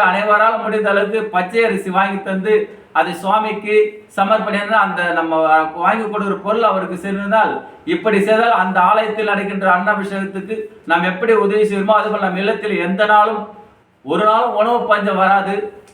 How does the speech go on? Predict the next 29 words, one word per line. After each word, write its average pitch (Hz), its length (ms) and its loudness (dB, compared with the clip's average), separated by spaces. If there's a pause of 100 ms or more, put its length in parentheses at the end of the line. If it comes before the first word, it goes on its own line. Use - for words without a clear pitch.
(420)
சுபிட்சத்தோடு 226 720 2 (160)
சகல 190 200 2 (140)
ஐஸ்வர்யம் 220 460 -2
பெற்று 208 260 -4 (180)
நோய் 240 280 4
நொடி 214 240 0
இல்லாத 214 340 2
வாழ்வை 202 340 2
வாழ்வார்கள் 190 460 2
என்பது 160 260 -6
இது 160 160 -6
மெயின் 220 260 -4
புராணமே. 190 600 0 (680)
அந்த 180 180 0
அன்னத்தை 226 380 0
நாம் 208 200 0
சாப்பிட்டால் 226 400 0 (120)
பிணிகள் 254 400 2
அகலும். - 280 -6 (120)
பிணிகள் 220 320 2
என்றால் 247 320 2
நோய் 240 260 2
தீரும். 196 320 0 (180)
இது 190 140 -4 (240)
ஒரு, 180 140 -6 (500)
அது 185 160 2
அவசியமாக 233 600 2
எடுத்துக்கொள்ள 208 460 0
வேண்டும். 131 240 -4